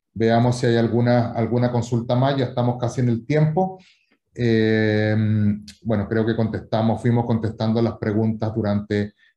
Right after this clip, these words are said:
durante la presentación. Cristina, como siempre, y es muy bueno, es muy bueno que te vean, que te hayan escuchado, porque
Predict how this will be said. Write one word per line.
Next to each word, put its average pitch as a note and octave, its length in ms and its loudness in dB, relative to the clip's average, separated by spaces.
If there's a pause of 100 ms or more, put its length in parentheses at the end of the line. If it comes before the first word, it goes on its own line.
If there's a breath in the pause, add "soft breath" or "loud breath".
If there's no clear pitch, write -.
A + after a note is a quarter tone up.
durante G#2 440 0
la G2+ 120 0
presentación. F#2+ 640 -4
Cristina, B2 500 0
como A2+ 200 0
siempre, C3 640 -2 (440 soft breath)
y C3+ 120 2
es D#3 80 6
muy E3+ 200 8
bueno, E3+ 440 4
es D3 100 4
muy D3+ 140 4
bueno D3+ 300 2
que C#3 200 2
te C3+ 160 2
vean, C3+ 520 4
que B2+ 100 -4
te A#2 100 -2
hayan A#2+ 200 2
escuchado, A#2+ 640 0
porque A2 420 -2